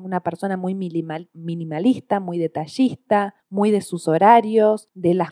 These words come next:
cosas, los deberes que cumplires, y que se te olvide un poco más la parte espiritual,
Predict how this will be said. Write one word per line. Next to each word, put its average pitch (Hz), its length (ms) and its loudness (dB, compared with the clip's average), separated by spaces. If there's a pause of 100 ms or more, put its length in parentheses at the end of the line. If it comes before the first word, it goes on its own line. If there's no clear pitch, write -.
(140)
cosas, 208 400 2
los 180 160 -2
deberes 190 420 0
que 175 140 -8
cumplires, 233 880 2
y 190 80 -14
que 180 260 -2
se - 180 -4
te 180 120 4
olvide 269 320 6
un 220 80 -6
poco 214 260 -4
más 202 220 -4
la 190 100 4
parte 196 400 0
espiritual, 247 680 6